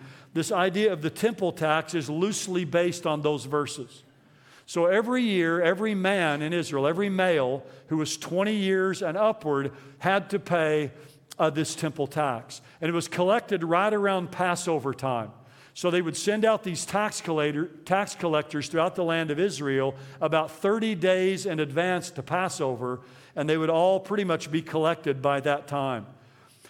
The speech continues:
So these Jewish tax collectors come to Jesus probably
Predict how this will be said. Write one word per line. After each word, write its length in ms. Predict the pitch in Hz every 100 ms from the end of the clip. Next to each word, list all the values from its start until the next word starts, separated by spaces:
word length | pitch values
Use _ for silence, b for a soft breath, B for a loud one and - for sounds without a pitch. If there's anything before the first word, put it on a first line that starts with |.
| B
So 180 | - 190
these 220 | 202 147
Jewish 400 | 131 214 254 -
tax 340 | 214 226 -
collectors 560 | - 165 160 165 165 -
come 360 | 170 202 220
to 120 | 190 170
Jesus 800 | 135 196 208 135 131 143 - - B B B
probably 760 | 190 208 240 214 165 165 170